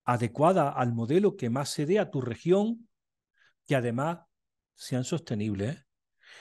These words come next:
Es decir, si tú partes de esa idea, te olvidas de la agricultura industrial, te obliga de, mm, condenar medio Argentina y media Latinoamérica para producir un cereal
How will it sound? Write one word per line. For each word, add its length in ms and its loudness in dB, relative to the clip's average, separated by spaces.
Es 120 -2
decir, 300 2
si 280 4
tú 480 2
partes 400 6
de 80 4
esa 200 0
idea, 400 2
te 120 4
olvidas 400 2
de 80 0
la 100 2
agricultura 560 -4
industrial, 720 0
te 120 6
obliga 680 4
de, 340 0
mm, 200 -2
condenar 720 4
medio 880 2
Argentina 720 -2
y 80 0
media 300 4
Latinoamérica 800 0
para 240 6
producir 480 0
un 100 2
cereal 540 2